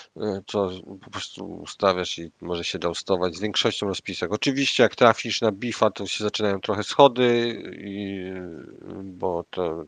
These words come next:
cię outjustuje, no ale, ale z drugiej strony to już, jak mówiliśmy, beef nie lubi podwójnej repozycji, więc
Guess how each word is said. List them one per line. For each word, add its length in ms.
cię 180
outjustuje, 800
no 160
ale, 240
ale 140
z 60
drugiej 240
strony 360
to 100
już, 260
jak 260
mówiliśmy, 580
beef 280
nie 80
lubi 260
podwójnej 480
repozycji, 640
więc 260